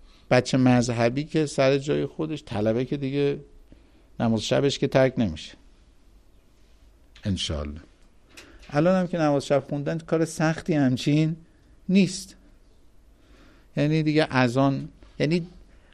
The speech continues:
آبان و آذر و بهمن فصل نماز شب خون شدنه.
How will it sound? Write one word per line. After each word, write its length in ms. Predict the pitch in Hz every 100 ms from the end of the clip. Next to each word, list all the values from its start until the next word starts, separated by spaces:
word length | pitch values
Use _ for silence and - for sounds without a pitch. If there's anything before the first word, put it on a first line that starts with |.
| - -
آبان 640 | 143 147 147 160 185 180
و 320 | 147 120 98 92 101 - _ -
آذر 560 | - 131 135 135 156 156
و 80 | 117
بهمن 680 | 131 127 131 135 147 175
فصل 560 | 165 180 180 185 202 175
نماز 300 | 151 135 120
شب 200 | - 123
خون 180 | - 120
شدنه. 520 | 113 113 123 107 90